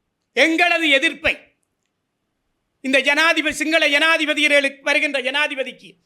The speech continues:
தெரிவிக்கும் முகமாக நாங்கள்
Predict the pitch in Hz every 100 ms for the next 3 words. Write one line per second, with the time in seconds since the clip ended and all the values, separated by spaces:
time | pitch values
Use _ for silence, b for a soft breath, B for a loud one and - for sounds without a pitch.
0 | _ _ _ - 302 320 320 302 269 269
1 | 320 285 208 156 _ _ _ _ _ _
2 | _ _ 202 262 277 240